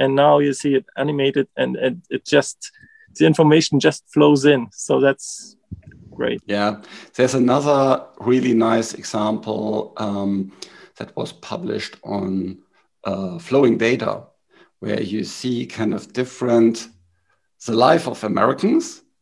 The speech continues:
Speaker 2: and, um, it's the different, you know, things that people do, like sleep, uh, eat, work,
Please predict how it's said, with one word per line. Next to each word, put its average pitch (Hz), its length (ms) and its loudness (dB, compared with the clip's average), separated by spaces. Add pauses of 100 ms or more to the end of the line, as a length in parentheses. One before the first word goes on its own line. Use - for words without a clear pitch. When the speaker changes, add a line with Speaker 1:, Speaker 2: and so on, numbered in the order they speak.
Speaker 2:
and, 123 640 2
um, 113 560 2 (420)
it's 117 800 -2
the 123 80 -6
different, 135 800 0 (720)
you - 120 -6
know, 98 260 -6 (440)
things 160 300 4
that 110 180 -2
people 107 280 -8
do, 110 300 -2
like - 440 -8 (260)
sleep, 113 640 -2 (640)
uh, 101 160 -4 (120)
eat, 117 520 -4 (420)
work, 117 680 2